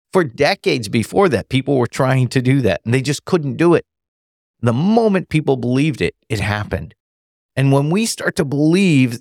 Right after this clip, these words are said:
the incredible things that we're capable of, those incredible things become reality. I'm gonna dig into that a little bit deeper, but I wanna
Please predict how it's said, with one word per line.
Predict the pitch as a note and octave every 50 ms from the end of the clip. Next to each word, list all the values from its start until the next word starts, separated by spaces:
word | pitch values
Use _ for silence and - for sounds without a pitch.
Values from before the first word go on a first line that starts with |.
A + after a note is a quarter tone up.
| _ -
the | B2 A2+ B2 B2+ B2+ B2 - _ _ _ _ -
incredible | C#3+ C#3+ C#3 - - F3+ F3+ F#3+ F#3 F3 E3 C#3+
things | - D3+ D3+ D#3 D#3 D#3 C#3+ - - -
that | - C3 B2 - -
we're | B2+ B2+ -
capable | - - C#3+ D3+ D#3+ D#3 - D3+ C3 - A2+ G2+ - -
of, | G#2 G2 F#2+ F#2+ F#2+ F2+ F#2+ - - _ _
those | - C3 D3 F3+ F#3 D#3
incredible | E3+ D#3+ - - D#3+ C#3+ D3 B2+ C3 B2+
things | - - C#3 C3 C3 A#2+ -
become | C3+ B2 - - - A#2+ A#2 A2 A2 - -
reality. | A2+ A2+ A2 G#2 F#2+ G2 F#2+ - F2+ F#2+ F#2 - _ _ _ _ -
I'm | B2+ C3
gonna | C#3+ D#3 D3
dig | C#3 F3 F3
into | G3 F3+ E3 E3+
that | D3+ C#3+ C#3 C3
a |
little | C#3 D3 E3+ E3+
bit | D3+ C#3+ G#2+ -
deeper, | C#3+ D#3 D#3+ D#3 E3 B2+
but | G2+ B2 G#2+
I | A#2
wanna | B2+ D#3+ G#3 A#3